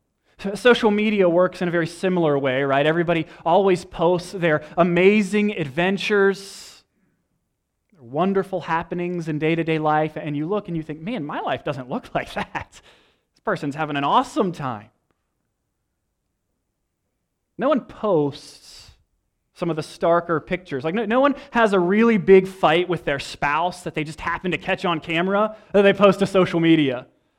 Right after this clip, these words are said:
"Check out this huge fight my wife and I had." Uh, no one posts the, the, the video of their kid just melting down, throwing a fit, and then them in the kitchen, like, pulling their hair out. "What am I gonna do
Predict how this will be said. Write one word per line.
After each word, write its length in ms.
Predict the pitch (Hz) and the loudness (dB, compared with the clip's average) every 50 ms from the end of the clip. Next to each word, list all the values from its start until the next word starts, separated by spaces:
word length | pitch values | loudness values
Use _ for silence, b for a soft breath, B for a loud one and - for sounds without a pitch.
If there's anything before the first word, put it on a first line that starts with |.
| _ | _
"Check 160 | - 302 330 | 4 4 6
out 140 | 320 294 294 | 6 4 2
this 120 | 285 240 - | 0 -4 -6
huge 440 | - - - 330 339 330 302 - | -2 2 4 6 6 6 4 0
fight 300 | - - 294 277 277 254 | 0 0 2 2 2 0
my 140 | 247 240 240 | 0 0 2
wife 300 | 240 226 247 247 240 240 | 4 6 4 4 4 2
and 80 | 247 233 | 0 0
I 120 | 226 214 | 0 2
had." 360 | 202 202 196 165 139 120 - - _ _ _ _ _ _ _ _ _ _ _ _ _ _ _ _ _ _ _ _ _ _ _ - | 2 4 4 4 4 2 -2 -8 _ _ _ _ _ _ _ _ _ _ _ _ _ _ _ _ _ _ _ _ _ _ _ -4
Uh, 100 | 196 202 | -2 2
no 120 | 220 269 294 | 6 8 8
one 140 | 302 285 | 8 8
posts 500 | 294 - 277 269 262 254 240 240 - - | 6 4 2 4 6 6 6 4 2 -4
the, 220 | - 208 208 196 196 B B - | -4 -2 -2 -2 -2 B B 0
the, 120 | 190 202 | 0 2
the 100 | 180 196 | 2 2
video 600 | 190 170 185 226 247 247 240 220 202 196 190 190 | 0 2 2 2 4 4 6 8 8 8 8 6
of 500 | 190 - - - 208 196 180 - - - | 4 0 0 2 2 2 2 -2 -10 0
their 180 | - 190 190 180 190 190 B B | 2 4 4 4 2 -4 B B
kid 380 | - - - 262 233 202 180 156 | -8 -4 2 4 4 4 4 2
just 260 | 180 175 - - - | -2 -6 -6 -6 -2
melting 640 | 202 196 214 226 254 - - - 233 208 196 170 | 2 4 6 6 6 4 2 0 0 0 0 -2
down, 680 | 143 160 196 190 196 202 196 190 175 160 151 147 139 135 | 0 0 2 4 4 4 4 4 4 2 0 -2 -4 -2
throwing 280 | - 202 202 202 196 175 | 0 2 4 4 4 2
a 60 | 160 | 0
fit, 460 | - - - - 220 185 156 165 160 B B B | -4 -8 -4 -2 0 2 2 0 -2 B B B
and 140 | 196 185 190 | 2 2 4
then 140 | 185 185 190 | 4 2 2
them 320 | 185 190 208 214 220 214 B B B | 2 2 2 2 2 -2 B B B
in 100 | 196 190 | 0 0
the 60 | 190 | 0
kitchen, 280 | 180 190 - 226 - 190 | 0 0 -4 -4 -2 -2
like, 140 | 175 160 - | -4 -4 -2
pulling 280 | - 214 208 202 196 | 0 2 4 4 4
their 100 | 190 175 | 4 2
hair 200 | 160 - 185 170 | 0 0 0 0
out. 140 | 147 131 - 175 196 190 - | 0 0 -2 -4 -6 -4 -4
"What 180 | 156 156 180 170 | -2 0 0 2
am 100 | 165 156 | 0 0
I 80 | - | -2
gonna 240 | 151 - - 165 143 | -4 -4 -4 -4 -4
do 500 | 131 - - - 311 339 320 302 269 226 | -4 -6 -6 -4 -2 0 0 0 -2 -4